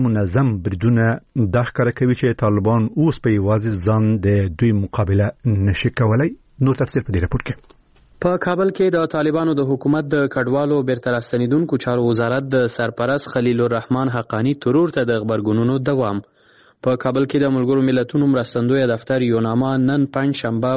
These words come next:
Speaker 2: په خپل ایکس پاڼې پخوانی ټویټر د طالبانو حکومت د کډوالو بیرته راستنېدونکو چارو په وزارت کې پرونی برید چې په ترڅ کې د دغه وزارت د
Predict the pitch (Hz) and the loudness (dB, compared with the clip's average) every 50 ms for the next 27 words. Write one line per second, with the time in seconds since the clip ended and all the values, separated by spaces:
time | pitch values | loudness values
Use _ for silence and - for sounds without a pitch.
0 | 131 - 117 110 - - - 123 120 113 117 120 - - - - - 139 143 143 | -2 -2 -4 -4 -4 -4 -2 0 0 2 0 0 -2 -8 -10 -4 -2 0 0 0
1 | 147 147 143 - - - - - - _ - 123 120 - 127 123 127 131 131 127 | -2 -2 -6 -10 -20 -20 -20 -20 -12 _ -4 -4 -2 -2 -2 -2 0 -2 -2 -2
2 | - 135 147 151 139 147 131 117 117 120 117 113 - 120 117 117 120 123 123 120 | 0 0 0 0 0 -2 -2 -2 0 -2 -2 -2 -2 -2 0 0 0 0 -2 -2
3 | 113 113 107 - 117 123 135 139 135 139 123 117 113 - 113 110 117 123 127 127 | -2 -4 -4 -2 -2 -2 -2 0 0 0 0 0 0 -2 -4 -4 -2 -2 0 0
4 | 127 123 120 113 120 110 - 117 113 113 107 - - 120 110 113 113 120 147 165 | 0 0 0 0 -2 -4 -2 -4 -4 -4 -4 -4 -4 -2 -2 0 0 0 0 -2
5 | 156 - 127 113 - 120 117 117 104 - 107 107 107 101 110 110 120 139 143 143 | 0 -2 -4 -2 -2 -2 -2 -2 -2 0 0 0 0 0 0 -2 -2 -2 -4 -2
6 | - 156 156 156 156 - - - - _ - - 123 127 127 127 135 135 131 123 | -2 -2 -2 -2 -4 -10 -20 -20 -20 _ -4 -2 0 0 2 0 0 0 -2 0
7 | 135 156 165 - - 143 127 131 120 - - 143 147 147 147 - - 127 127 131 | 0 -2 -2 -2 -6 -6 -4 -4 -4 -2 -2 -2 -2 -2 -2 -2 -2 0 0 2
8 | 135 131 123 135 123 123 123 120 113 117 117 117 127 135 135 131 127 117 | 0 0 0 0 0 0 0 0 0 0 0 -2 -2 -2 -2 0 0 0